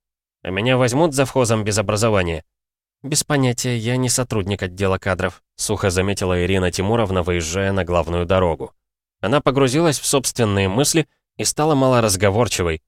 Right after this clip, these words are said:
Видимо, моя информация здорово её озадачила, и к лучшему. У меня появилась возможность порыться в комсете. Поисковая система?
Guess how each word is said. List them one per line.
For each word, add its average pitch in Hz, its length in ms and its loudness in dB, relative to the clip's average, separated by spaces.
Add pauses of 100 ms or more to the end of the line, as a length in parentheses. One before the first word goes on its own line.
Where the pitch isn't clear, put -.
(220)
Видимо, 92 380 0
моя 92 320 2
информация 98 600 -2
здорово 95 360 0
её 92 340 -2
озадачила, 95 680 -2 (260)
и - 80 -8
к - 80 -8
лучшему. 85 460 -2 (280)
У 98 80 -6
меня 104 180 2
появилась 95 460 0
возможность 110 600 -2
порыться 90 380 -2
в - 60 -14
комсете. 90 600 -4 (560)
Поисковая 131 460 0
система? 131 640 0